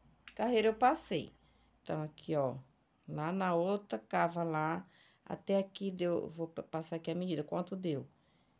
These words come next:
Deu vinte e três centímetros, certo? Vinte e três centímetros.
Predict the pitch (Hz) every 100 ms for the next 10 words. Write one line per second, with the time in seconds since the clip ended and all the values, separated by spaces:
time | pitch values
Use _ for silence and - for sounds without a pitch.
0 | _ - 180 196 185 175 190 226 254 247
1 | 240 - 254 254 - 233 233 - 190 190
2 | 196 196 - 226 277 277 190 170 147 -
3 | 165 - 180 202 233 - 240 _ _ _
4 | - _ _ - 170 170 208 - 196 202
5 | 226 262 - 165 147 139 -